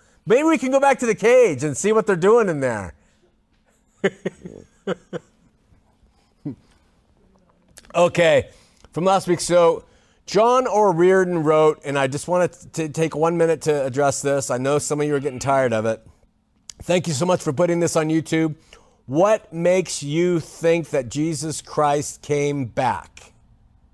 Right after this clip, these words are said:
Yeah, what about the two witnesses? I'll try and call on Tuesday, but it's three A M in Dublin where I'm at, poor guy.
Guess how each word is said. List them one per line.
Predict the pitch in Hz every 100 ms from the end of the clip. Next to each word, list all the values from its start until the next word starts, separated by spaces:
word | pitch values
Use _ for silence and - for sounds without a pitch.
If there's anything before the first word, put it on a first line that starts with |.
| _ _ _ _ _ _
Yeah, | 131 123
what | 139
about | 165 165
the | 151
two | - 165
witnesses? | 151 131 135 - 143 139 123 - - _ _ _ _ _ _ _ _ _ -
I'll |
try | 135 147 147
and | 131
call | 143 139
on | 131
Tuesday, | - 139 120 139
but | 127 117
it's | 107 -
three | 139 143 135 135
A |
M | 131 127
in | 110 104 -
Dublin | 110 123 110 110 107
where | 107 110
I'm | 104
at, | 110 104 -
poor | - 107
guy. | 95 98 98